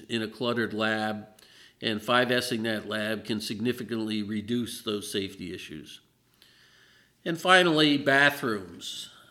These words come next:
You want to ensure you have a good environment for your employees and any visitors, be it customers or suppliers.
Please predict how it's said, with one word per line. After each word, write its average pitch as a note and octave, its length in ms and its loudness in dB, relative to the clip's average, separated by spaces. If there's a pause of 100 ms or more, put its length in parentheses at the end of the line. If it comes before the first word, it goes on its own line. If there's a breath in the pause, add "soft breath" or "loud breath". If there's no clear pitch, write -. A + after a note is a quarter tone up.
(640 soft breath)
You A#2 140 -8
want C3+ 180 0
to C3+ 40 4
ensure C3+ 380 0
you B2+ 180 2
have B2+ 220 2
a A#2 60 -2
good C3 400 4
environment B2 1040 0
for B2 220 -2
your A2+ 200 -2
employees B2+ 720 2
and A#2+ 160 0
any A2+ 420 -4
visitors, A#2 600 -2
be A#2 200 -6
it G2+ 120 -14
customers A#2 520 -4
or G#2+ 80 -6
suppliers. A#2 760 -6